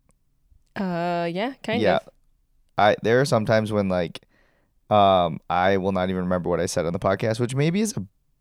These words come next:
Speaker 2: bad thing. It's probably not the most healthy thing, you know?
Speaker 1: No, I mean, that's okay. We just, it's like a stream of consciousness, you know? You just, you get your thoughts out there, and then they just exist in the world.
Speaker 2: Mm-hmm. I guess so.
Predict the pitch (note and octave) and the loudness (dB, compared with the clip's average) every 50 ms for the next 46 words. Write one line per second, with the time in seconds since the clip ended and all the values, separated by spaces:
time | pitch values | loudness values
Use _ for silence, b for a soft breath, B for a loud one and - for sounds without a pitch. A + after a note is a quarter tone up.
0 | _ _ _ - G#2 F2+ F2 G2+ A#2 C3 D3 D#3+ - _ _ - F#3+ G3+ A3+ B3 | _ _ _ 0 2 4 4 4 4 2 2 -2 -6 _ _ -4 -2 0 0 0
1 | C4+ D4+ E4 _ _ _ _ _ _ _ _ _ _ _ _ _ - - - F3 | -2 -6 -10 _ _ _ _ _ _ _ _ _ _ _ _ _ -12 -6 -2 0
2 | F3 F#3 A3 G#3 G#3+ F#3+ - B2+ A#2 A#2+ A#2+ - - F#2+ F2+ F2 - F2+ E2 F2 | 0 2 2 0 0 0 0 2 2 2 0 0 0 0 0 0 -2 -6 -6 -6
3 | D#2 D#2 E2 D2+ C#2 C#2+ D#2 G#2+ A#2+ - _ _ _ _ _ _ - - G4 F4+ | -4 -4 -4 -4 -4 -4 -4 -4 -6 -10 _ _ _ _ _ _ -4 -2 0 0
4 | F#4 F#4 D#4+ C4 A#3+ C4+ - G#4+ G4 - C4+ A3 A3 A3+ A#3+ B3 C#4 C4+ C#4 - | 0 0 0 0 0 -2 -2 -2 -2 0 0 0 2 0 0 -2 0 -2 -2 -2
5 | - - A#3+ A3+ - _ _ - A#3+ - B3 A3+ A#3 A#3 - - A#3+ A#3+ A#3+ - | -6 -8 -8 -10 -10 _ _ -6 -4 -4 -2 -2 -4 -4 -4 -4 -4 -4 -4 -4
6 | - G#3+ G3 G3 F#3+ F3+ - - E3 D#3+ - - - - F3+ F3 F3+ F3+ G3 B3 | -6 -6 -6 -4 -6 -6 -6 -6 -8 -8 -8 -8 -8 -6 -4 -4 -2 -2 -2 -4
7 | C4 A#3+ - G3 F#3 F#3+ G3 - - b b b b b b b b - G3 F#3 | -4 -4 -4 -4 -2 -4 -4 -8 -12 b b b b b b b b -8 -6 -6
8 | F3+ - A3+ A#3+ B3+ C4 C4 - B3+ A#3 A3+ - - A3+ A3 A3 A3+ A3 - G3 | -4 -4 -4 -2 -2 -2 -2 0 0 -2 -2 -2 -2 -2 0 0 -2 -2 -2 -2
9 | G#3 G#3 G3+ F#3+ F3+ F3+ F3+ F#3 F#3 F#3 F#3 E3 E3 E3+ E3+ F3 - - - F3 | -2 -2 -2 -2 -2 -2 -2 -2 -4 -4 -4 -4 -4 -4 -6 -6 -6 -8 -8 -6
10 | F3+ F3+ D#3 D#3+ - - F#3 F#3+ F3+ E3+ G3+ - - - - G#2+ F#2+ G2 F#2 F2+ | -6 -4 -6 -6 -4 -4 -4 -4 -4 -4 -6 -8 -8 -8 -6 -6 -4 -2 -4 -4
11 | F2 - _ _ _ _ _ _ _ _ - - - - - - - - - - | -6 -8 _ _ _ _ _ _ _ _ -20 -20 -14 -12 -10 -8 -8 -8 -8 -6
12 | - - - - | -6 -8 -8 -10